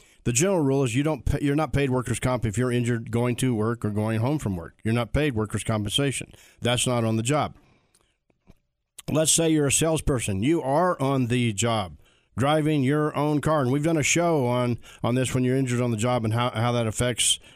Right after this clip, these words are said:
uh, the, uh, civil liability with the car accident and how, how that affects the workers' comp. But let's say you're on the job, and let's say what, uh, Brad's example, you decide to go over and get a Starbucks coffee.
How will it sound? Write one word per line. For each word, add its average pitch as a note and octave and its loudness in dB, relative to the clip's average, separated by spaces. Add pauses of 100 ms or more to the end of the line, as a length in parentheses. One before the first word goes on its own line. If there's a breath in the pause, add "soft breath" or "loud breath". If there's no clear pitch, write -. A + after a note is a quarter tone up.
uh, A2 0
the, G#2 -2
uh, G2+ -2
civil C3+ 2
liability A#2+ 0
with G#2+ -2
the G#2 -6
car C3 0
accident A#2 -2 (280 loud breath)
and A2+ 0
how, A2+ 0
how A#2+ 0
that A2 0
affects A2 -2
the A2 0
workers' G#2 -2
comp. - -4 (220 loud breath)
But A#2+ 0
let's B2 0
say D3+ 0
you're D3+ 0
on D3 0
the C#3 0
job, C#3 -2
and A#2+ 0
let's B2+ 0
say B2+ 0
what, A#2+ -4
uh, A#2 -2
Brad's A#2+ -2
example, B2+ -2
you A2+ 0
decide C#3+ 0
to A#2 -2
go B2+ 0
over A#2 -2
and A#2+ -2
get A2+ -2
a - -2
Starbucks A2+ -2
coffee. D3 -2